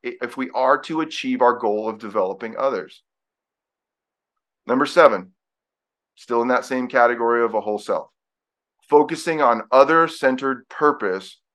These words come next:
for the long haul. To lead with conviction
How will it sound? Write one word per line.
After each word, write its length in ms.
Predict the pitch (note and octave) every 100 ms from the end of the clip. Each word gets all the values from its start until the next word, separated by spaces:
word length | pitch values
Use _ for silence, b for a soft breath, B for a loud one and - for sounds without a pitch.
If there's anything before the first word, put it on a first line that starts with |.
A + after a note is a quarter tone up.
| _ _ _ _
for 140 | B2+
the 80 | A#2
long 320 | A#2 A#2 A2+
haul. 340 | G#2+ F#2+ E2+ - _ _ _ _ _ _ _ _ _ _ _ _ _ _ _ _ _ _ _
To 100 | C#3
lead 280 | B2+ C#3+ E3
with 220 | E3+ F3
conviction 920 | - D#3 B2+ B2 - A#2 G#2 A2+ C3